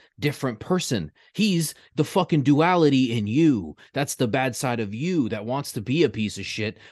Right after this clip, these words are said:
but probably shouldn't. You shouldn't backstab your friends. That's why you were given commandments. That's why, like,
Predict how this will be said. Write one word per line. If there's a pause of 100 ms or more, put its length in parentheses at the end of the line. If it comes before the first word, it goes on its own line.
but
probably
shouldn't. (180)
You
shouldn't
backstab
your
friends.
That's
why
you
were
given
commandments.
That's
why,
like,